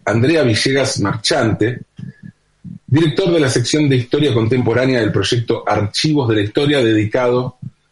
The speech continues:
a la divulgación histórica. En este tuit, el profesor explicó la situación y detalló qué fue lo que le llamó la atención.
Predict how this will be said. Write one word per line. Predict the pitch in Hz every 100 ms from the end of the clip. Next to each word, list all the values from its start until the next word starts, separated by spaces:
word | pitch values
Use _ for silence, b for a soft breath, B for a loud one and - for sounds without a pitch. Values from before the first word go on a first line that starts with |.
| _
a | 107
la | 110 101
divulgación | 90 90 87 90 - 104 104 -
histórica. | - - - - - - - - - _ - - _ _ _ _ - - _ _ _ - _
En | 110
este | 127 147
tuit, | 147 196 - - -
el | 95
profesor | 101 107 120 147 135 - - - - - - - _ _ - - - _ _ _ _ _ _ _ _
explicó | - - 117 143 147 196
la | 147
situación | 127 123 120 160 151 - - _ - - _ - _ - _ _ _ -
y | 131
detalló | 147 147 160 220
qué | - 214 185
fue | - 190 202 139
lo | 131
que | 120 120
le | 120 127
llamó | 120 123 120 143
la | 135 113
atención. | 95 95 98 127 101 73